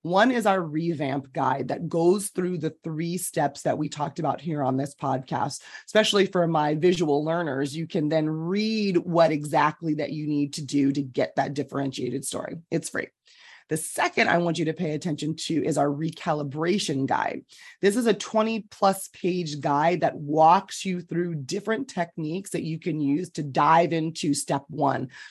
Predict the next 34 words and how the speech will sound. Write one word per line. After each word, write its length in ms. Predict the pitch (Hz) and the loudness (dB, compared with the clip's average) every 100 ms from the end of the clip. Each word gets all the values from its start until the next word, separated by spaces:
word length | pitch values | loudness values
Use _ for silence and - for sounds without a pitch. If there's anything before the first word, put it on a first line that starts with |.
| - 165 | -10 0
of 200 | - 147 | 2 4
that 280 | 160 135 175 | 4 4 2
getting 380 | 151 160 147 147 | 4 4 4 0
real. 360 | 151 143 123 139 | 0 0 2 2
It's 120 | 143 | 0
about 280 | 156 143 - - | 2 2 2 -2
excavating 720 | 160 - 220 175 180 180 175 | -4 -2 -2 0 2 2 0
what's 200 | 170 165 | -2 -2
no 160 | 170 160 | -2 0
longer 320 | 165 160 151 | 2 0 -2
working 540 | 151 190 196 202 190 - - - - | -2 -2 0 0 0 -6 -20 -14 -2
and 120 | 175 | 2
replenishing 680 | 160 - 208 180 180 190 170 | 2 0 0 2 2 0 -2
it 120 | 156 | -2
with 140 | 156 151 | -4 -2
what 240 | 147 - | -4 -2
you 140 | 151 | -6
do 260 | 143 135 131 | -2 4 4
want 400 | 139 135 120 - | 4 0 -4 -6
to 120 | - | -10
work. 280 | 127 127 - _ _ _ - - - - - - | -2 -2 -2 _ _ _ -20 -20 -20 -20 -12 4
The 100 | 202 | 8
other 220 | 285 330 | 10 10
thing 160 | 208 170 | 8 6
is, 80 | |
my 180 | 170 165 | 6 8
last 360 | 185 226 294 285 | 8 8 6 4
thing 180 | 277 254 | 2 4
for 100 | 214 | 2
the 80 | |
free, 420 | 202 - 220 202 - - | -2 -4 -2 -2 -4 0
the 100 | 170 | 0
free 280 | - 226 | 4 4
folks 440 | 196 156 135 135 | 4 4 2 0